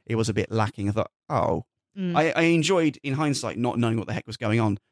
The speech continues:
Speaker 1: because at least it made this just a strange barrage of imagery and
Speaker 2: Yeah.
Speaker 1: plot points and song numbers. And it was really fun, even if I couldn't entirely ju-, work out why they were doing what they were doing.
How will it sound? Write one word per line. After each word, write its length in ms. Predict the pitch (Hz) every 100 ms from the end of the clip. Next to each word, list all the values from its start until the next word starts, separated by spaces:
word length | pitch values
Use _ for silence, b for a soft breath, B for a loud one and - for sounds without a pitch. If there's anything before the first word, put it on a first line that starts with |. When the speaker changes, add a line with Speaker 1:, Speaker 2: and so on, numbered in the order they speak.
| -
Speaker 1:
because 180 | 123 123
at 60 |
least 220 | 147 135
it 60 | 127
made 160 | 135 123
this 140 | 120
just 240 | 131 120
a 60 | 123
strange 520 | - - 131 127 120
barrage 480 | 123 123 120 110 107
of 40 | 117
imagery 480 | 120 113 85 92 - _ _ _ -
and 120 | 123
Speaker 2:
Yeah. 280 | 302 185 175
Speaker 1:
plot 220 | 165 -
points 400 | 107 90 - - -
and 340 | 113 107 107 - _ _ _ -
song 240 | - 302
numbers. 460 | 131 107 92 85 - _
And 360 | - 135 139 135 _ _ - - 92
it 60 |
was 180 | 160 170
really 200 | 185 175
fun, 280 | - 247 139
even 140 | 139
if 100 | 139
I 60 | 135
couldn't 220 | 156 131
entirely 400 | 131 123 156 135
ju-, 200 | - 120
work 240 | 127 123
out 160 | 135 95
why 240 | 143 190 147
they 100 | 101
were 80 |
doing 200 | 104 -
what 120 | 107 -
they 80 |
were 80 | 104
doing. 320 | - 90 73